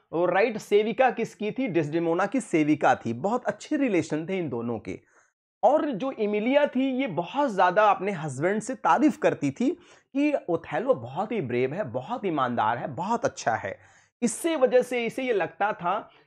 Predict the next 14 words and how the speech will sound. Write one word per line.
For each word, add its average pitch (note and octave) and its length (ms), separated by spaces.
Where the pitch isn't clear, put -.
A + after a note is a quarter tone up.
कि G#3+ 100
हो G3+ 320
न C4 100
हो A3 440
मेरी G3 420
पत्नी G3 480
का F3+ 160
रिलेशन E3+ 720
ही A#3+ 80
किससे D#3+ 420
है? E3+ 180
ओथेलो G2 560
से - 220
है। - 100